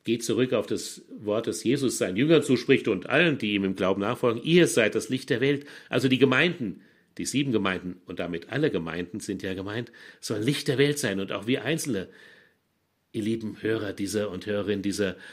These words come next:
Andacht, wir sollen Licht der Welt sein, für die Welt. Jesus sagt, „Ich bin das Licht der Welt, wer mir nachfolgt, wird nicht wandeln in der Finsternis,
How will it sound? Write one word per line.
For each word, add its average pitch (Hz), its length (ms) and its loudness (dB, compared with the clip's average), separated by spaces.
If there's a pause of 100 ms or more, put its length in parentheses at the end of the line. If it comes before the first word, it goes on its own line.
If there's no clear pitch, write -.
(120)
Andacht, 110 420 -2
wir 120 140 4
sollen 117 260 2
Licht 170 260 2
der 151 120 0
Welt 151 220 0
sein, 110 180 2
für 170 240 6
die 165 160 2
Welt. 156 320 4 (220)
Jesus 156 240 4
sagt, 147 200 2
„Ich 180 160 -2
bin 180 120 2
das 170 160 4
Licht 170 180 2
der 151 80 4
Welt, 151 220 4
wer 139 100 0
mir 127 120 -2
nachfolgt, 151 460 -2
wird 131 160 -2
nicht 110 220 -8
wandeln 151 260 -4
in 143 80 -6
der 131 100 -6
Finsternis, 131 600 -6